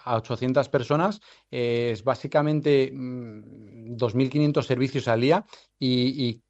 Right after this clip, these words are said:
y que no estábamos, eh, cerrados, es decir, en el hotel ya teníamos una ocupación relativamente alta. Entonces ha sido un esfuerzo titánico y para ello necesitábamos el esfuerzo de muchísima gente. Entonces,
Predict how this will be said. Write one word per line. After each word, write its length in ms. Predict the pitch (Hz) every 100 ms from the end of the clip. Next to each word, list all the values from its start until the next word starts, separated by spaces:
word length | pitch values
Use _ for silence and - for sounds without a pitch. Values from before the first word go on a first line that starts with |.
| -
y 200 | 147 113
que 200 | 120 117
no 140 | 131
estábamos, 680 | 127 165 147 135 131 123 -
eh, 180 | 123 113
cerrados, 420 | - 127 214 175
es 40 | 120
decir, 260 | 113 117
en 100 | 113
el 100 | 110
hotel 260 | 107 113 123
ya 160 | 127
teníamos 360 | 127 131 135 120
una 120 | 123
ocupación 460 | 110 110 110 135 143
relativamente 560 | 110 104 120 120 127 151
alta. 340 | 156 202 240 - - - -
Entonces 440 | 123 120 147 160
ha 80 | 156
sido 160 | 160 185
un 80 |
esfuerzo 500 | 175 156 175 156 190
titánico 680 | 180 131 170 190 175 190 254 - _ -
y 100 | 151
para 240 | 131 135
ello 260 | 143 180 196
necesitábamos 720 | 151 135 139 127 139 165 165
el 80 | 160
esfuerzo 360 | 143 156 143 160
de 60 |
muchísima 440 | 127 113 120 131 107
gente. 260 | 127 113
Entonces, 340 | 110 117 127